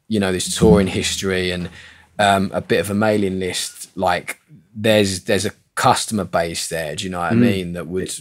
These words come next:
Speaker 1: really get
Speaker 2: it,
Speaker 1: behind
Speaker 2: and
Speaker 1: a
Speaker 2: we,
Speaker 1: crowdfunding
Speaker 2: and we couldn't
Speaker 1: campaign.
Speaker 2: reach it.
Speaker 1: Yeah.
Speaker 2: We couldn't reach our own fans, which was mental.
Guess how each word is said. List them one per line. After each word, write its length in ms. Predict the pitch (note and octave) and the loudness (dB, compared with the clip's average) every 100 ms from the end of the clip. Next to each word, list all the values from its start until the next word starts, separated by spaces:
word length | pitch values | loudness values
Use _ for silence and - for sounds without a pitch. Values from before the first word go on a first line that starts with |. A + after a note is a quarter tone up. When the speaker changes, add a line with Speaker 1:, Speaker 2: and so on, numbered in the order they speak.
| - | -10
Speaker 1:
really 220 | G#2 G2 | -4 -4
get 180 | F2+ G2 | -2 -2
Speaker 2:
it, 100 | - | 0
Speaker 1:
behind 320 | A2+ G#2+ G2+ | 0 0 0
Speaker 2:
and 100 | A#2 | 2
Speaker 1:
a 40 | B2 | 4
Speaker 2:
we, 40 | |
Speaker 1:
crowdfunding 360 | A2+ G#2 G2 G2 | 4 4 2 4
Speaker 2:
and 80 | F#2+ | 6
we 120 | C#3 | 4
couldn't 260 | - C#3 - | 4 0 4
Speaker 1:
campaign. 180 | D3+ | 2
Speaker 2:
reach 180 | F3 E3+ | 2 -2
it. 200 | F2+ - _ _ - | -4 -4 _ _ 4
Speaker 1:
Yeah. 420 | C3 C3+ F#2 F2 | 8 8 6 2
Speaker 2:
We 100 | B2 | 2
couldn't 200 | D#3 C#3+ | 4 4
reach 220 | C#3 B2 | 2 2
our 180 | B2 C3 | 6 8
own 140 | B2+ A2+ | 6 4
fans, 480 | C3 C#3+ G#2+ E2+ | 2 2 0 -4
which 160 | G2 F2+ | -12 -12
was 100 | F#2+ | -8
mental. 440 | A2 D3 C#2+ D#2 | -4 -4 -6 -12